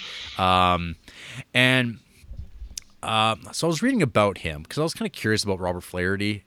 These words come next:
'cause I imagine that people have varying opinions, like,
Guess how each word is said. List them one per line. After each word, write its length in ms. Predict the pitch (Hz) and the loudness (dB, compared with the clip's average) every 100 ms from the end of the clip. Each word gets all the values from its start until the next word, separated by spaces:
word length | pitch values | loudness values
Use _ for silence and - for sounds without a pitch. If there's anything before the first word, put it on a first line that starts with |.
| - | -2
'cause 240 | 117 98 - - - | -2 -2 -8 -20 -8
I 100 | - | -2
imagine 340 | 180 107 104 107 | 2 2 0 -2
that 100 | 95 | -2
people 280 | - 98 90 | -4 -4 -2
have 240 | 92 78 80 - | -2 -4 -14 -8
varying 520 | 90 90 95 92 90 | -2 0 2 0 -2
opinions, 680 | 82 - - 87 92 92 - | -6 -8 -6 -4 -4 -4 -6
like, 180 | 85 80 | -6 -8